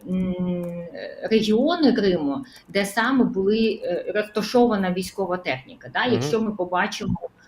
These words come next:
Speaker 1: умовно кажучи, там Судак, Ялта, там більше відпочивальників і відпочивають людей, да, росіян. І з іншого боку, люди, які, а, усві-, свідомі росіяни, вони не приїжджають, е,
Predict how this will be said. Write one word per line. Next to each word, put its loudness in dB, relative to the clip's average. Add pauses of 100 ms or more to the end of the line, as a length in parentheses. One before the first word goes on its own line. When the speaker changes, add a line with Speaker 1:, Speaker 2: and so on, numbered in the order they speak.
(140)
Speaker 1:
умовно 2
кажучи, -2
там -12
Судак, 0
Ялта, 0 (420)
там 2 (600)
більше 0
відпочивальників -2 (220)
і -10
відпочивають 0
людей, 2
да, -2
росіян. -4 (600)
І 0
з 0
іншого 4
боку, 2
люди, 2
які, 0 (1120)
а, 0
усві-, -4
свідомі 4
росіяни, 2
вони 6
не 4
приїжджають, 0
е, 0